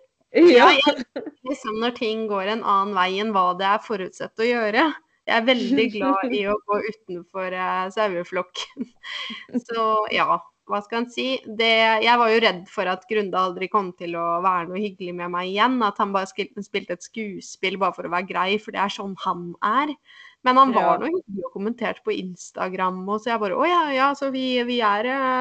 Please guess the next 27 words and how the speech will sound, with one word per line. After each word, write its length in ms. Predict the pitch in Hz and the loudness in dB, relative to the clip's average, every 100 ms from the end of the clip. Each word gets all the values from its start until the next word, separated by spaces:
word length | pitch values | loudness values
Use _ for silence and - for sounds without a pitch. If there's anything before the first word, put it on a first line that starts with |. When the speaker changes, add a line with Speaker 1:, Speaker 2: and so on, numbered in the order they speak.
| 262 | 0
Speaker 2:
venner 300 | 240 208 180 | -2 -2 -4
enda, 220 | 175 175 | -2 -2
liksom.» 320 | 180 - 269 | -4 -2 2
<laughs> 480 | 392 320 381 370 320 | 4 6 4 4 2
Speaker 1:
Så 160 | 349 339 | 2 0
Speaker 2:
Jeg 0 | |
Speaker 1:
koselig. 540 | - 339 339 294 262 | 0 -2 0 2 0
Speaker 2:
tenkte 420 | 277 269 220 - | 2 2 0 0
jo 60 | 202 | 2
at 100 | 233 | 4
han 240 | 247 226 | 4 4
bare, 240 | 214 190 185 | 4 2 2
«Å, 160 | 190 202 | 2 0
fy 240 | - - 233 | -4 -8 -8
faen, 640 | - - 226 180 160 208 | -8 0 4 4 2 0
nå 80 | 202 | 0
er 140 | 196 | 0
jeg 60 | 202 | 0
ferdig 340 | 202 180 175 | 0 0 -2
med 160 | 185 202 | -2 2
henne.» 320 | 185 175 240 262 480 - 247 | 2 4 2 2 0 -6 -10
<laughs> 380 | - 269 294 254 | -6 -6 -6 -8
Speaker 1:
Herregud. 420 | - 214 285 285 - - - _ _ _ _ _ - 349 349 330 311 294 | -2 2 2 2 -2 -6 -16 _ _ _ _ _ -6 -6 -6 -12 -16 -18
Speaker 2:
Så 180 | 277 233 233 226 | -6 0 2 4
ja 160 | 208 190 | 6 6
da, 240 | 262 254 214 - _ | 4 2 0 -4 _
det 180 | 214 | -4